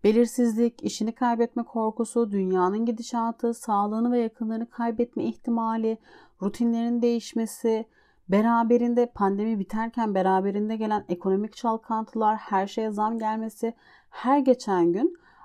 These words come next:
anksiyetenin ve kaygı bozukluğunun daha fazla artmasına sebep oldu aslında. Pandeminin hemen öncesine geriye gidecek olursak eğer, pandemi dünyada ilan edilmeden hemen öncesinde Çin'den dünyaya servis edilen görüntüler insanları zaten korkuya sürükledi.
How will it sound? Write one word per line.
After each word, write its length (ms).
anksiyetenin 840
ve 120
kaygı 500
bozukluğunun 760
daha 180
fazla 420
artmasına 480
sebep 400
oldu 180
aslında. 560
Pandeminin 500
hemen 340
öncesine 460
geriye 320
gidecek 420
olursak 500
eğer, 360
pandemi 500
dünyada 400
ilan 440
edilmeden 600
hemen 300
öncesinde 800
Çin'den 580
dünyaya 440
servis 460
edilen 460
görüntüler 600
insanları 560
zaten 400
korkuya 480
sürükledi. 640